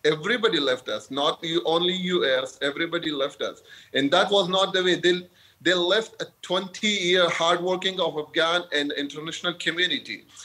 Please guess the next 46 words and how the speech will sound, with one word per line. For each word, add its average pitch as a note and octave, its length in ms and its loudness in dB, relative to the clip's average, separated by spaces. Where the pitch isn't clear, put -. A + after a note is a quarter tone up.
That E3 340 0
was F#3 240 2
the E3 100 0
biggest F3+ 500 -2
disappointment D3+ 720 0
in C3+ 100 -2
my B2+ 220 0
life. F#2+ 300 -2
And C3+ 180 -8
I, D#3+ 160 2
I'm F3 160 2
sure F3+ 460 0
that A#2 180 2
it D3 220 -8
was, F3 320 2
it D#3 180 -6
was F3+ 220 0
a, F3 180 2
one D#3+ 220 0
of E3+ 180 -2
the E3+ 80 2
darkest D#3+ 680 -2
moment, D3+ 500 -2
I D3 140 4
think, D#3+ 400 -4
in D3 160 0
American D#3+ 560 0
history. D#3 560 -8
How E3+ 300 4
can G3 240 -2
a C#3 80 -2
friend E3 360 0
will D#3 200 0
believe D3+ 540 0
them C3 200 -2
again C#3 720 -2
that B2+ 220 -2
if B2+ 220 -6
they C#3 120 2
are D3+ 120 2
not E3 240 0
good D#3+ 220 -4
at D3+ 180 -4
friendship? F#3 540 -6
And, B2+ 280 -8
uh, C3+ 220 2